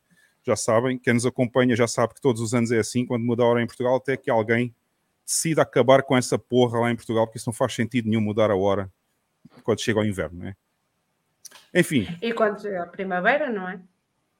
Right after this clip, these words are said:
Speaker 1: Exato.
Speaker 2: Sempre
Speaker 1: Portanto, não se esqueçam,
Speaker 2: duas vezes
Speaker 1: sexta-feira,
Speaker 2: mais.
Speaker 1: dezoito horas no Brasil, no próximo episódio, às dezoito horas ainda, vinte e duas em Portugal, aqui em El Salvador, para mim, às três da tarde,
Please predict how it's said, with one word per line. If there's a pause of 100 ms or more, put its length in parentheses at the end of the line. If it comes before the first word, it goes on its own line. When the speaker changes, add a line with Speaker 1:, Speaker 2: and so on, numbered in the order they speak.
(100)
Speaker 1:
Exato.
Speaker 2:
Sempre
Speaker 1:
Portanto,
não
se
esqueçam,
Speaker 2:
duas
vezes
Speaker 1:
sexta-feira,
Speaker 2:
mais.
Speaker 1:
dezoito
horas
no
Brasil,
no
próximo
episódio,
às
dezoito
horas
ainda, (340)
vinte
e
duas
em
Portugal, (240)
aqui
em
El
Salvador,
para
mim,
às
três
da
tarde,